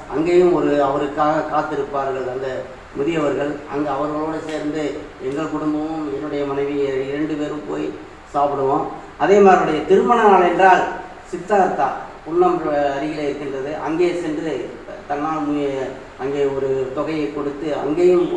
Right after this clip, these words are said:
அவர்களோடு சேர்ந்து உணவு உண்டு மகிழ்வதிலே மிக்க மகிழ்ச்சி.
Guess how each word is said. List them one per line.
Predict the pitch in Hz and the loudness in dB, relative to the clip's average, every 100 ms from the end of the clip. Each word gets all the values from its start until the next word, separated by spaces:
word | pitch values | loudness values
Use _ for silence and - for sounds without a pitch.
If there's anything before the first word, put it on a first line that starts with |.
| - | -4
அவர்களோடு | 143 147 151 151 151 | -4 -2 -2 -4 -4
சேர்ந்து | 143 139 143 139 123 - - 131 | -4 -4 -2 -2 -4 -10 -14 0
உணவு | 156 202 180 | 4 6 6
உண்டு | 170 156 | 6 2
மகிழ்வதிலே | 143 165 160 143 156 135 - - - 135 | 0 0 -2 -4 -2 -4 -6 -10 -12 -4
மிக்க | 151 214 | 0 4
மகிழ்ச்சி. | 175 151 143 - 147 | 4 4 -2 -4 -6